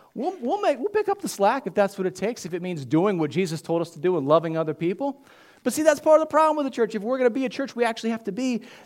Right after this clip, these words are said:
this kind of New Testament church and take care of each other. We will gladly pick up the slack. Gladly. With no expectations. "Well, if we're gonna serve your needs, you better forget that church and connect with us." No!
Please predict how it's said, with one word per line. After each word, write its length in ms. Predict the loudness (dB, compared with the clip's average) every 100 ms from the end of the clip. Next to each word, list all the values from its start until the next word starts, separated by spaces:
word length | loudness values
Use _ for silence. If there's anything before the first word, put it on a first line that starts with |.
| -2
this 200 | -2 -2
kind 220 | -4 -4
of 80 | -2
New 160 | -4
Testament 520 | -4 -4 -4 -6 -10 -8
church 300 | -6 -6 -8
and 120 | -12
take 300 | -8 -8 -8
care 320 | -8 -6 -8 -10 -20 -16 -10
of 120 | -8
each 200 | -8 -8
other. 220 | -8 -10 -12 -6
We 140 | -2
will 180 | 2 0
gladly 800 | 0 2 4 4 2 0 -2 -4 -8 -18 _
pick 220 | -4 -4 -4
up 240 | -6 -6
the 100 | -10
slack. 500 | -6 -4 -2 -4 -10 -20 -20 _ _ _ _ -18
Gladly. 880 | -4 2 4 4 2 0 0 -6 -20 _ _ _ _
With 220 | 0 2
no 400 | 4 6 8 8
expectations. 1040 | 8 2 0 0 4 4 4 4 -4 -4 -2
"Well, 240 | 2 2
if 100 | 0
we're 140 | -2
gonna 180 | 0 -2
serve 280 | -2 -4 -2
your 120 | -2
needs, 300 | -2 -4 -6
you 60 | -4
better 320 | 0 0 -2 -10 -14
forget 280 | -4 0 2
that 220 | 0 0
church 240 | -4 -8 -8
and 80 |
connect 260 | -8 -8 -6
with 80 | -6
us." 240 | -6 -8 -18 -2
No! 920 | 4 8 10 12 12 10 6 -2